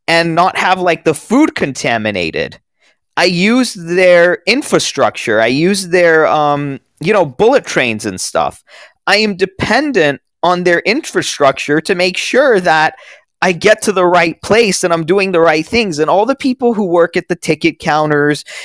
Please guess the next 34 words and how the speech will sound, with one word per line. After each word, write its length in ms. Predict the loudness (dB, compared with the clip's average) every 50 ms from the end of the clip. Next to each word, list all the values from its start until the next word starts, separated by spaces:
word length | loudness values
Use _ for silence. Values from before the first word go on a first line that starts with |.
| -18 -8 _
and 140 | -2 0 0
all 160 | 2 0 2
the 120 | 0 0 -2
people 380 | -2 -4 -4 0 0 0 2
who 160 | 2 2 2 2
are, 120 | 2 2
like, 240 | 2 2 0 0 -2
the 80 | -4 -2
conductors 640 | -2 -2 -4 0 2 0 0 0 0 -2 -2 0
and 160 | 0 -4 -2 -2
things. 240 | -2 -2 -2 -2
And 100 | 0 0
it's 160 | 0 -2 0 -2
like, 200 | -2 -2 0 0
it's 180 | -2 -2 -2 -4
so 360 | -4 -2 0 0 0 0 0 -2
easy 260 | -4 -4 -4 -4 -2
to 120 | -2 -4 -2
think, 240 | -2 -4 -4 -2
like, 300 | 0 0 0 0 -2 -6 _ _
"Oh, 180 | 2 4 4 4
look, 440 | 4 2 2 0 -2 -6 -12 -20 _ _ _ _ _ _ _ _ _
I'm 160 | -2 -2 0
just 200 | 0 -2 -4 -2
independent. 600 | -2 -2 -2 -2 -2 -2 -2 0 0 0 0 -2
I'm 120 | -2 -2 0
doing 260 | 0 0 0 0 -2
this 160 | -2 -2 0
all 160 | 0 0 0
by 140 | 2 0 0
myself." 580 | 0 -2 -2 -4 -2 0 2 2 2 0 0 -2
But 140 | 0 0 0
it's 160 | 0 0 -2
like, 360 | 0 0 0 0 -2 -6